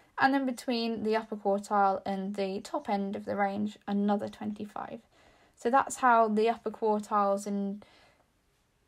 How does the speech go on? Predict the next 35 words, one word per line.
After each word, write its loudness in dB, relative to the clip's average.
and 0
the 2
quartiles 2
and -2
interquartile -2
range -4
work. 2
So -16
there's -6
twenty-five 0
percent -4
of -6
the -4
data 0
is -8
going -4
to -6
sit -4
in 0
each -6
region. -6
Now, 6
if -2
we're 4
effectively -2
looking -2
for -2
the 0
number 4
of -4
girls' 2
heights 2
which -4
rest 0
between -4